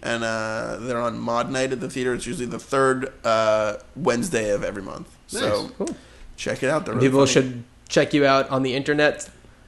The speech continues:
Speaker 1: At Dave underscore Horowitz on Twitter
Speaker 3: That
Speaker 1: for
Speaker 3: darn, that darn underscore, huh?
Speaker 1: Hey, Dave, regular Dave Horowitz got to me first.
Speaker 3: Oh,
Speaker 2: Yeah.
Speaker 3: man.
Speaker 1: He got to that sweet username.
Speaker 2: And I am at the Eric Goslin. I don't think I have anything to plug at the moment, but, uh,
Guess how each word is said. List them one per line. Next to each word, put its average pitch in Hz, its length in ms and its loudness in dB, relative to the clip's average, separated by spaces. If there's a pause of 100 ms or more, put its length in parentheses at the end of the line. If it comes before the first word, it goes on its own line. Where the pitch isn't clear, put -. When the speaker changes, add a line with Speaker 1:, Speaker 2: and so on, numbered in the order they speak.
(140)
Speaker 1:
At 185 360 10
Dave 180 240 8
underscore 175 440 4
Horowitz 165 440 2
on 151 200 2
Twitter 117 440 -2
Speaker 3:
That 139 180 6
Speaker 1:
for 113 120 6
Speaker 3:
darn, 160 320 6
that 143 140 4
darn 170 200 10
underscore, 139 600 2
huh? 139 280 2 (320)
Speaker 1:
Hey, 143 300 4
Dave, 139 500 2
regular 139 380 4
Dave 127 240 2
Horowitz 127 300 0
got 117 220 2
to 131 60 -8
me 123 100 -4
first. - 460 -6
Speaker 3:
Oh, 127 180 2
Speaker 2:
Yeah. 117 60 -2
Speaker 3:
man. 127 300 -2 (220)
Speaker 1:
He 131 120 -4
got 123 220 2
to - 80 -2
that 120 260 2 (160)
sweet 127 380 -6
username. 123 560 -6 (180)
Speaker 2:
And 120 360 2
I 127 140 6
am 123 300 4 (160)
at 120 340 0
the 113 200 4
Eric 113 240 6
Goslin. 175 680 2
I 123 80 -4
don't 127 180 0
think 131 160 -4
I 127 80 0
have 113 200 -2
anything 110 420 -4
to 107 100 -10
plug 120 640 -2
at 110 140 -4
the 113 80 -4
moment, 131 840 2
but, 110 240 4
uh, 107 260 2